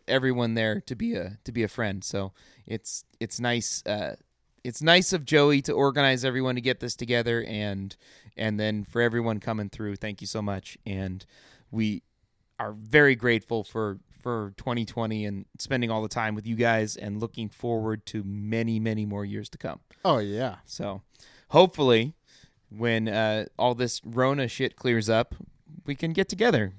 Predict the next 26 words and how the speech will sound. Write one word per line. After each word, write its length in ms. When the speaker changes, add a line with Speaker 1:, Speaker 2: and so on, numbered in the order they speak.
Speaker 1:
Maybe 540
get 80
an 80
apartment 340
together. 380
Speaker 2:
Yeah. 320
Just 220
bring 220
your, 320
uh, 300
Speaker 1:
Or 180
Speaker 2:
proof 160
of 140
Speaker 1:
just, 200
like 100
Speaker 2:
vaccination 580
Speaker 1:
<laughs> 80
Speaker 2:
and 360
we're 120
good 240
to 200
hang 260
out. 180
Speaker 1:
<laughs> 720
Go 180
on, 260